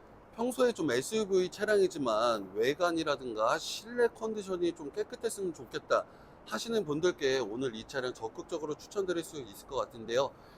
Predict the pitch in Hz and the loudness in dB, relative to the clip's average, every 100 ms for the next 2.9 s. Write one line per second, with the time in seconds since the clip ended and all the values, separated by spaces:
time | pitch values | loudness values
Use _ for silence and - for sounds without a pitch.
0 | - - 240 - 226 220 214 247 - 254 | -18 -2 -2 4 6 6 4 -2 -2 -2
1 | 226 - 135 180 175 - 147 120 123 123 | -2 -2 0 2 0 0 0 2 2 0
2 | 185 185 170 151 117 117 143 135 135 | -2 -2 -2 -4 -6 -4 -4 -4 -6